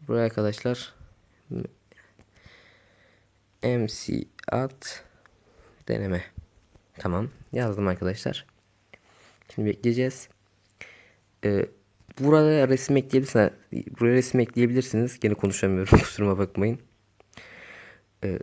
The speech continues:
size tavsiye ederim. Size tavsiye ederim. Neden sorarsanız, nedenini sorursanız arkadaşlar.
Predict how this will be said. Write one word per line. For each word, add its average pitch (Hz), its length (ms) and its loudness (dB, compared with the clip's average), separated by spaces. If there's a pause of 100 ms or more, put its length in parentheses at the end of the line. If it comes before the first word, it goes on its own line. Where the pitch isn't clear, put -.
(140)
size - 140 0
tavsiye 147 340 2
ederim. 139 260 2 (680)
Size - 260 -2
tavsiye 120 460 2
ederim. 117 320 -2 (140)
Neden 131 220 2
sorarsanız, 143 360 -2 (100)
nedenini 131 300 2
sorursanız 127 520 0
arkadaşlar. 104 680 -4